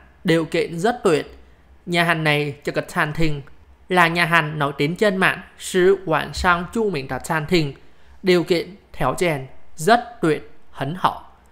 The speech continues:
Chơ cha chan thinh sư quảng hồng chan thinh, hoàn cảnh 很好. Nhà hàng này có rất nhiều khách đến ăn.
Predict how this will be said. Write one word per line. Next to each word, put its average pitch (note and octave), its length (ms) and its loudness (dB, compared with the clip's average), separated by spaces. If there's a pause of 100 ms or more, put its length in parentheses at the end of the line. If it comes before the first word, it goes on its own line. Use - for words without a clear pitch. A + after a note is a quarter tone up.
(360)
Chơ G3+ 120 6
cha G3+ 280 2
chan G3+ 220 -2
thinh G3 240 0
sư A3+ 200 -4
quảng G3+ 320 4
hồng C#3 240 -4
chan D3+ 260 0
thinh, D3+ 240 -2 (400)
hoàn C#3 220 2
cảnh E3+ 240 -2
很 D3+ 180 -6
好. - 360 -6 (320)
Nhà D#3+ 280 6
hàng C#3+ 300 2
này C#3 340 2 (100)
có C#3 240 6
rất G3+ 240 0
nhiều D#3+ 240 0
khách - 340 -4
đến B2+ 180 -2
ăn. C#3+ 320 0